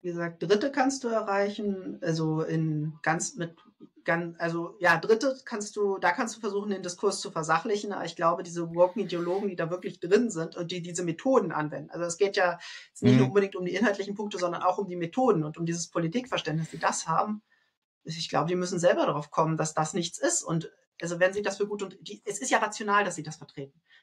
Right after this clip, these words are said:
Speaker 1: Das hatte ich ja schon gesagt, es ist rational, weil sie Positionen haben, die sich demokratisch nicht durchsetzen lassen, weil die Mehrheit halt dagegen ist. Die Mehrheit
Speaker 2: Ja.
Speaker 1: in Deutschland will keine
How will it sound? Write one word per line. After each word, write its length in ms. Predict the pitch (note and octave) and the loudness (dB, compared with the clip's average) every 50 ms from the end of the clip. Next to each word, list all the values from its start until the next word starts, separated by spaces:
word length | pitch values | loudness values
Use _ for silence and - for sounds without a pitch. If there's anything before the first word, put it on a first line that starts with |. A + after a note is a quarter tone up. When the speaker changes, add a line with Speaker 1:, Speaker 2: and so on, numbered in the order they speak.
| _ | _
Speaker 1:
Das 160 | - E3 E3 - | -12 -4 0 0
hatte 160 | F#3+ - A3 | 0 0 -2
ich 60 | G3+ | -4
ja 80 | G#3 F#3 | -4 -6
schon 160 | - G3 F3+ | -4 -6 -6
gesagt, 360 | F3+ F3 F3 F#3 A3 A3 - - | -4 -2 0 0 0 0 -4 -10
es 80 | - - | -12 -10
ist 160 | - G3+ - | -6 0 0
rational, 360 | G3 F#3+ - G3 F3+ F3+ F#3+ F#3+ | 0 0 0 0 2 2 2 2
weil 60 | F#3+ | -2
sie 100 | F#3 F3+ | -6 -6
Positionen 500 | - G3+ F#3 - - - G3 G3 G3 G3 | -6 -6 -6 -6 -4 -2 -2 0 2 2
haben, 120 | F#3+ F#3+ - | 2 0 0
die 60 | G3 | -2
sich 200 | F#3+ G3 G3+ - | -6 -6 -4 -2
demokratisch 560 | F#3 F3 F3 E3 - - E3 F3 F3 - - | -4 -4 -4 -2 2 2 2 2 2 0 -6
nicht 160 | F3 E3+ - - | -6 -8 -8 -10
durchsetzen 380 | F#3 F3+ - F3+ F3 - - | -10 -8 -8 -8 -8 -4 0
lassen, 240 | D#3+ D#3 D#3+ - G#3 | 0 0 0 2 0
weil 80 | F3 D#3+ | -2 -2
die 80 | D#3+ | 0
Mehrheit 300 | D#3+ D#3 D#3 D#3+ E3 E3+ | 0 0 2 2 2 0
halt 120 | F3 E3+ E3 | -2 -4 -4
dagegen 380 | E3+ E3 F3+ F3+ F3 E3+ D#3+ | -6 -4 -2 -2 -2 -4 -6
ist. 240 | - - - - - _ _ _ _ _ _ _ _ _ _ _ - | -8 -12 -16 -20 -20 _ _ _ _ _ _ _ _ _ _ _ -8
Die 60 | - | -2
Mehrheit 240 | F3 F#3+ F#3+ G3+ G#3 | 2 6 6 8 8
Speaker 2:
Ja. 80 | - | 6
Speaker 1:
in 80 | - F3 | 4 2
Deutschland 460 | F3+ F#3 F#3 - - G3 F#3 E3+ - | 0 0 0 -2 -2 -4 -4 -2 0
will 160 | G3 G#3 G#3 | 0 0 0
keine 300 | G#3+ B3 G#3 G3 G3 F#3+ | 2 2 2 2 2 0